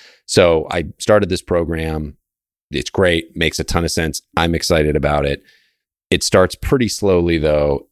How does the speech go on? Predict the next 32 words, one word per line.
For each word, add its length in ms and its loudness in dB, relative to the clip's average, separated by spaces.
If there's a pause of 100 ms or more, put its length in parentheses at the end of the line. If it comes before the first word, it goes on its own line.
And 140 0
on 280 0
day 400 0 (140)
three, 640 -2 (600)
I'm 180 0
sitting 200 -2
there 120 0
going 220 0
like, 220 -8
"This 280 -8
is 120 -6
kinda 280 -2
like, 280 0
uh, 200 -8
I, 320 -2
you 120 0
know," 100 0
I'm 100 0
starting 260 2
to 100 0
rethink 400 0
the 80 -4
program. 540 0
And 80 -10
I'm 80 -4
like, 160 -2
"Wait 180 4
a 40 -2
minute, 320 -8
this 160 0
is 140 2
a, 140 0